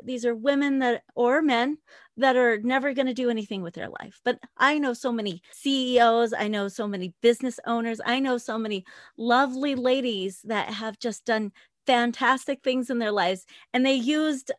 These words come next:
dancing to do whatever they're doing. And that's really the, the basis of the podcast, is telling good stories and letting people hear my side of the story.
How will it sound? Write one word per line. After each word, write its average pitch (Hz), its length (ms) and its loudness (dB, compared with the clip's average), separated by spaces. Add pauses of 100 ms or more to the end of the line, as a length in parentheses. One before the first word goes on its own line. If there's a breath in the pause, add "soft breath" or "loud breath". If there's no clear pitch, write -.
dancing 247 720 -2 (200 soft breath)
to - 100 -10
do 285 140 -2
whatever 294 260 -2
they're 294 140 -6
doing. 262 500 -8
And 285 220 0
that's 339 320 2 (180)
really 302 380 0
the, 240 480 4
the 220 120 -2
basis 233 480 -2
of 202 200 -4
the 202 100 -8
podcast, 180 580 -4
is 190 140 -12 (380 loud breath)
telling 247 400 0
good 214 200 0
stories 180 560 -2
and 175 220 -6 (180)
letting 233 440 0
people 226 480 -4 (180 loud breath)
hear 233 480 0 (260)
my 220 220 -4
side 165 260 -6
of 165 100 -10
the 170 80 -16
story. - 520 -14